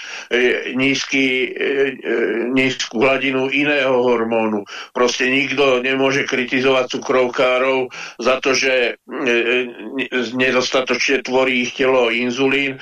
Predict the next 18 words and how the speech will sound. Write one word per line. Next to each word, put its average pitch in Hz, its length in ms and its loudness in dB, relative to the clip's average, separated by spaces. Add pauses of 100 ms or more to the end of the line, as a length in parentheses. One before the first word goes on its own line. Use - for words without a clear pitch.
(240)
takisto 120 460 0
ja 123 160 2
nie 123 160 0
som 123 240 0
ochotný 127 480 0
kritizovať 123 640 2
niekoho 123 540 0
za 123 180 2
to, 131 240 0 (320)
že 120 240 2
hoci 127 400 2
muž 131 400 0
má 120 320 2
nízku 123 320 -4
produkciu 127 640 0
testosterónu, 123 1040 0 (400)
ale 113 560 0 (720)
rozhodne 131 960 0